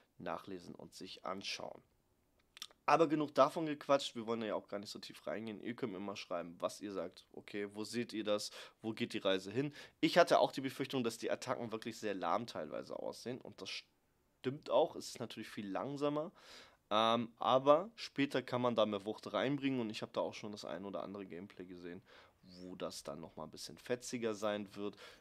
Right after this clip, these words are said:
Die Beta ist natürlich auch nochmal dafür da, einiges auszumerzen. Ähm, erwartet da jetzt aber keine Wunderschritte, denn es ist Fakt, dass da jetzt keine heftigen, krassen neuen Animationen reinkommen,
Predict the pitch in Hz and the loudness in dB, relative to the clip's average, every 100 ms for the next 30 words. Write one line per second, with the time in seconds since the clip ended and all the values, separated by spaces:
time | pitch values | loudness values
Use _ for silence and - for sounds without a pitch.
0 | - 107 107 120 127 113 104 - 117 110 | -16 -12 -2 0 4 2 2 -4 -6 -6
1 | 104 - 92 107 98 104 98 98 98 92 | -8 -4 -6 -6 -8 -2 0 -2 0 2
2 | 90 - 95 98 95 - - 165 175 - | 2 2 -4 -4 -8 -2 4 4 4 -2
3 | - 151 135 135 131 - 127 127 - - | 0 4 8 8 6 0 -4 -6 -14 -16
4 | - 98 104 110 - 110 117 131 107 113 | -2 2 4 4 2 4 4 4 4 6
5 | 117 110 101 107 117 113 104 117 117 - | 6 4 0 0 0 -2 -2 0 0 0
6 | 120 120 107 101 98 - 98 - 110 - | -4 -4 -4 -4 -8 -8 -8 -2 -2 -2
7 | 101 107 95 - - 101 98 107 104 104 | -6 -2 -4 -4 -6 -4 -2 -4 -6 -8
8 | 101 95 - 104 104 98 98 90 98 92 | -10 -6 -4 -4 -4 -4 -4 -4 -6 -8
9 | - - 117 113 110 107 107 98 | -8 -6 -4 -2 -2 -2 -4 -4